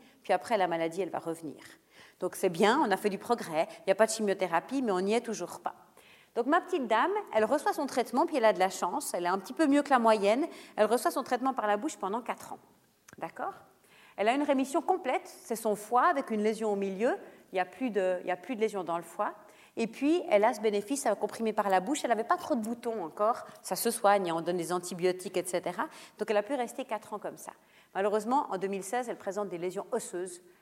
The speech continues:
Donc, elle a des nouvelles lésions. Et c'est là que probablement on a l'intérêt de discuter ensemble. Et c'est probablement pour ça que j'ai très confiance que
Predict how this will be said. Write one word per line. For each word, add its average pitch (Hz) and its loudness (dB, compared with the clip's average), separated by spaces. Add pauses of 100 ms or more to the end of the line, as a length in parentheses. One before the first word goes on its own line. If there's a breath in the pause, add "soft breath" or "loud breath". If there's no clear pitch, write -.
(160 soft breath)
Donc, 175 -6
elle 180 -2
a 202 0 (100)
des 175 -4
nouvelles 190 -2
lésions. 160 -10 (640 soft breath)
Et 208 -6
c'est 240 4
là 294 8
que 285 0
probablement 214 6
on 190 2
a 180 4
l'intérêt 202 2
de 185 -8
discuter 190 -2
ensemble. 247 0
Et 208 0
c'est 196 -2
probablement 202 2 (260 loud breath)
pour 254 -2
ça 302 4
que - -12
j'ai 233 0
très 254 2
confiance 254 -2
que 196 0